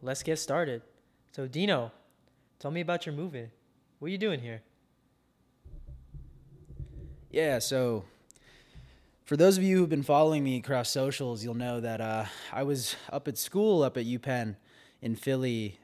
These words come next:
Speaker 2: for the past half a year, um, finishing up an extra semester of school. Just graduated, so I got my diploma,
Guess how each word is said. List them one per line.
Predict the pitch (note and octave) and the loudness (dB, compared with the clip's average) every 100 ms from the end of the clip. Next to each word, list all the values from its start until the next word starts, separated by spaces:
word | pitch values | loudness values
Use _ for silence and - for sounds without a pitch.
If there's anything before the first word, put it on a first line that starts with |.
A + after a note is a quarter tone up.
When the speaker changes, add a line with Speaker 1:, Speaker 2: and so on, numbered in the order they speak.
| _ | _
Speaker 2:
for | B2 | -6
the | A2 | -4
past | - A#2+ A#2 - - | -2 -2 -2 -4 -8
half | - A#2 A2 | -4 -4 -2
a | |
year, | G#2+ A2 A2 A2 G#2 - | -4 -2 -2 -2 -6 -8
um, | G#2+ G#2 G2+ | -6 -6 -4
finishing | C3+ C3 B2 | -6 -4 -4
up | A2+ | -4
an | A#2 | -2
extra | A#2+ - A#2 | -4 -4 -6
semester | A2+ A2 - G2+ | -4 -4 -4 -6
of | |
school. | - B2+ A#2 G#2 - - - _ _ _ _ | -6 -2 -2 -2 -6 -16 -20 _ _ _ _
Just | - E3 | 0 2
graduated, | D#3+ D#3 D#3 C#3 B2 A#2+ A#2 | 6 6 6 4 2 0 -2
so | A#2 | -2
I | G#2+ | 0
got | A2+ | 0
my | C3 | 0
diploma, | B2+ - A#2 A#2 A2+ | 0 0 0 0 -2